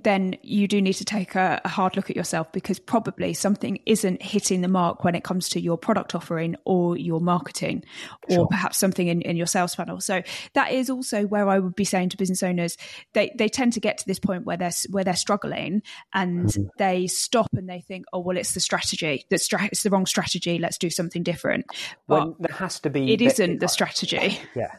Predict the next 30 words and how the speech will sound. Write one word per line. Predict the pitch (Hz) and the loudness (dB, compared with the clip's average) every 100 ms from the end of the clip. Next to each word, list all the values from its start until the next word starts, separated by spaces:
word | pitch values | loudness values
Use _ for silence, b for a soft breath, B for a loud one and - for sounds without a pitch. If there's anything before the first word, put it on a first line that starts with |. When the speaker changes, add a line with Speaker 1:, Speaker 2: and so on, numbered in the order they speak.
| _ _ | _ _
Speaker 2:
They've | 156 | 2
got | - 190 | 4 2
to | - | 0
find, | - 151 139 135 123 B - | 0 2 2 0 -4 B -2
the | |
reality | 156 190 180 143 | 4 4 4 -2
is, | 113 | -2
I | |
mean, | 110 120 | -2 -2
the | |
frustration | 120 143 143 123 123 | -2 0 2 0 -2
is | 110 | -2
that | 123 113 - b _ _ | 0 0 -2 b _ _
if, | - 117 - - | -10 -10 -8 -10
if | 127 - - | -8 -8 -6
somebody | - 175 170 | -2 2 2
else | 139 | 2
has | 139 | 0
got | 143 | -2
that | 95 | -2
market | 104 107 95 - | -2 -2 -4 -6
share, | 101 92 - | -2 -2 0
it's | 139 - | -4 -4
doable. | - 120 98 98 | -2 -2 -2 -4
So | 135 | 0
therefore, | 139 139 147 127 | 2 2 2 0
if | 139 143 | -4 0
you're | 156 156 160 | 2 2 2
not | 151 147 127 - b _ | 4 4 2 -2 b _
growing, | 143 143 113 - 110 143 | 4 6 6 0 -2 -2